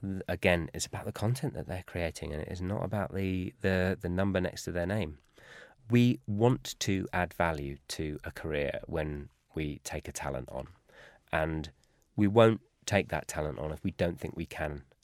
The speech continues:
add value. So it has to fit. There's a, a, a number of other criteria, but sheer volume of followers is not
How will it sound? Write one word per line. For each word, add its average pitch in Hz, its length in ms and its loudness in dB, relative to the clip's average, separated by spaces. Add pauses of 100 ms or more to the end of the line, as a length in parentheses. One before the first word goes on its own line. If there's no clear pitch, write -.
(100)
add 78 180 0
value. 67 400 -6 (720)
So 95 400 6 (240)
it 123 220 0
has 110 180 0
to 101 100 -8
fit. - 280 -2
There's 98 160 4
a, 107 280 0
a, 98 140 2 (160)
a 98 60 -2
number 92 340 2
of 85 160 0
other 80 220 0
criteria, 78 680 0
but 90 320 4 (420)
sheer 131 420 4
volume 101 420 6
of 87 100 0
followers 82 480 2
is 80 220 -2
not 90 360 0